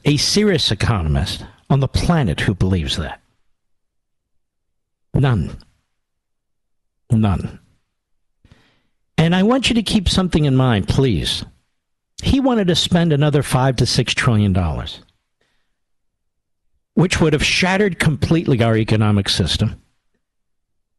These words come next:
completely changed the balance, which is already leaning toward government against the private sector and the private individual,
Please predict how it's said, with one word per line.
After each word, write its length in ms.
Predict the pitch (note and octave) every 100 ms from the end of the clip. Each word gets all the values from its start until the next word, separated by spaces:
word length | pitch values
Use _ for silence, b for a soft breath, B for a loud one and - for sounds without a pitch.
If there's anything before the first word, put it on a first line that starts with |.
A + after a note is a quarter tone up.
| _ -
completely 580 | - F3 - G#3+ G3 G3+
changed 440 | - F3+ F3 C3
the 100 | C#3
balance, 500 | G2+ C#3+ C#3+ B2 -
which 160 | C3+ C#3+
is 100 | B2+
already 320 | D3+ D3+ C3
leaning 360 | C3 D3+ D3+ -
toward 320 | D3+ C3+ A2+
government 400 | B2+ C#3+ A2+ G#2+
against 340 | G#2+ A#2+ -
the 80 | A2
private 480 | - - B2+ A#2 -
sector 480 | - C3+ - G#2+ G#2+
and 140 | A#2+
the 60 | A2
private 400 | - B2+ B2 A#2+
individual, 680 | A2 G2+ A#2+ A#2 G2+ F2